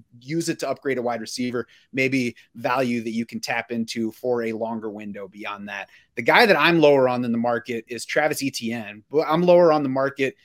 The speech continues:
uh, lower than the market is and lower than we are. We have him at number eleven right now in our dynasty rankings. That is definitely not my ranking for him. It's similar to Najee Harris, who, by the way, preceded Travis Etienne off the N F L draft board.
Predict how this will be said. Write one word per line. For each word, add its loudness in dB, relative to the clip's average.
uh, 0
lower 8
than 2
the -2
market 2
is 4
and 0
lower 8
than -2
we -2
are. -12
We 0
have 4
him -4
at -4
number -2
eleven -4
right -2
now -8
in -8
our -6
dynasty -8
rankings. -10
That -2
is -4
definitely -8
not -8
my -8
ranking -10
for -4
him. -4
It's -2
similar 4
to -2
Najee 0
Harris, -6
who, 2
by 2
the 2
way, 2
preceded -4
Travis -6
Etienne -8
off -8
the -6
N -8
F -14
L -14
draft -10
board. -16